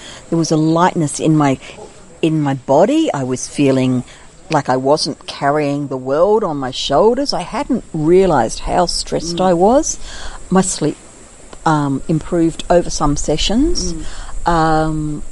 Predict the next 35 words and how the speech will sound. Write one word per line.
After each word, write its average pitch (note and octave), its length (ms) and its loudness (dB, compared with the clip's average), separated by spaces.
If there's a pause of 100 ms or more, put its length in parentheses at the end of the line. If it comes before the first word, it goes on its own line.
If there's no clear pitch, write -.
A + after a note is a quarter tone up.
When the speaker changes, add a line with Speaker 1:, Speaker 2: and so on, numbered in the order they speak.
(100)
Speaker 1:
I D#3+ 140 2
wasn't D#3 720 -2 (600)
bursting E3+ 560 0
into F3 220 0
<laughs> F3+ 80 -6
tears G3+ 280 2
at C4+ 100 -8
the - 60 -10
drop G3 240 0
Speaker 2:
Mm. - 40 -6
Speaker 1:
of G3 100 -6
a E3 100 0
hat. G3 460 -4 (360)
I F3+ 220 4
was F3 680 -2 (380)
taking G3 640 0
life G#3 600 0
and G3+ 140 4
myself F#3+ 400 2
a A3 40 2
little A3 300 2
bit - 200 -4
less A3 220 2
seriously. - 760 0 (240)
Not E4 160 0
from E4 220 0
the D4 80 2
very C4+ 240 4
first C4 380 2
session. - 280 -2
I D3+ 40 0
was B3 120 -2
Speaker 2:
Mm. - 40 -16
Speaker 1:
feeling G3 340 -2
good. A#3 380 2